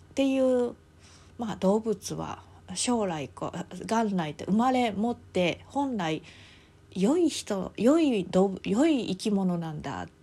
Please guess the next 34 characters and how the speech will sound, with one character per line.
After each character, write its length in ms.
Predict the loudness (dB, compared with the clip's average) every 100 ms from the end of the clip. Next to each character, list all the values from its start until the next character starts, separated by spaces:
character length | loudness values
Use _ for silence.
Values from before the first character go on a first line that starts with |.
| -12
と 180 | -10 -10 -16 -20 -20 -10 -2
思 380 | 0 2 -2 -4
う。 60 | -10 -20 -20 -20 -20 -20 -20 -20 -20 -20 -20 -20 -20 -8
あ、 120 | -2
そ 200 | 4 4
う 60 |
い 80 | 4
う 300 | 2 2 0 -2
ふ 180 | 2
う 60 | 2
に 100 | 2
思 300 | 2 2 2
う 20 |
人 280 | -2 -8 -6
と、 300 | 2 2 2
い 60 | -4
や、 100 | -6 -8 -20 -20 -20
本 360 | -14 -8 -8 -4
来 200 | -4 -2
人 300 | -2 0 0
間 180 | 0
と 100 | 2
い 80 | 2
う 60 | 2
の 120 | 0
は 140 | -2 -6
悪 220 | 2 2
な 140 | 2
ん 120 | -4
だ 220 | -2 -4 0
と 80 | 2
思 280 | 4 4 2
っ 60 |
て 440 | -2 4 4 4